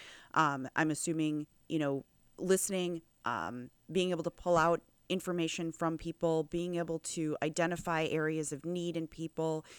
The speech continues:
So you, all of those different things, I, I mean, that's all sales right there.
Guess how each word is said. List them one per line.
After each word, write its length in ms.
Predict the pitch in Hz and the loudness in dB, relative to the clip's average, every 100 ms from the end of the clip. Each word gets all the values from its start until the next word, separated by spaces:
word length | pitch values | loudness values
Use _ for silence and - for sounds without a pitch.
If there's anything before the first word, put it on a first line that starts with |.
| - - | -20 -10
So 100 | - | -2
you, 500 | 180 - 180 175 170 _ _ - | -2 0 0 2 0 _ _ 4
all 220 | 180 214 | 6 6
of 160 | 220 175 | 4 4
those 500 | 190 175 170 165 - - - | 6 6 4 0 -6 -10 -4
different 340 | 175 - 165 | -2 0 0
things, 160 | 175 - - | -2 -6 -4
I, 100 | - - | -6 -4
I 20 | 165 | -2
mean, 120 | 160 | 0
that's 240 | 185 202 | 0 2
all 220 | 185 175 160 | 2 2 2
sales 560 | - 143 135 185 - _ | 2 2 2 -2 -6 _
right 200 | - 139 | -2 -2
there. 300 | 143 127 175 | 0 -2 -4